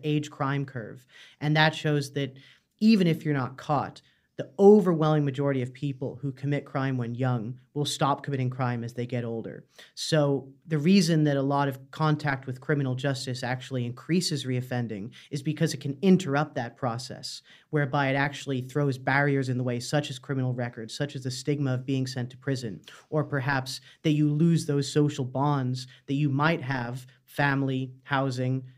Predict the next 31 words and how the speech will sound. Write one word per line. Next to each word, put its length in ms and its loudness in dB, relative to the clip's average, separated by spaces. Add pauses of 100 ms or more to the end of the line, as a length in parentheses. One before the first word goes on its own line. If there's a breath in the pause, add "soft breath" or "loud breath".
(120 loud breath)
opportunities 600 -2
for 120 -6
education, 520 -2
employment, 440 -2
and 120 -8
so 240 -2
on, 240 -4 (200 loud breath)
by 140 0
being 220 0
sent 260 -2
to 80 -10
prison, 340 -6
say, 240 -2
for 200 -6
a 20 -8
short 300 -4
sentence. 560 -6 (240 loud breath)
So 260 0
anything 480 2
that 140 -2
can 160 -2
avoid 580 0
putting 280 2
those 200 -2
barriers 460 -2
in 100 -10
place 540 -4 (720)
could 220 2
be 100 2
seen 320 0
as 300 0